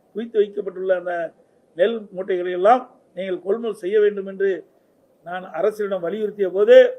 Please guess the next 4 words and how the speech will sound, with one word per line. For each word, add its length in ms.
மாண்புமிகு 560
உணவுத்துறை 360
அமைச்சர் 360
குறிப்பிடுகிறார், 600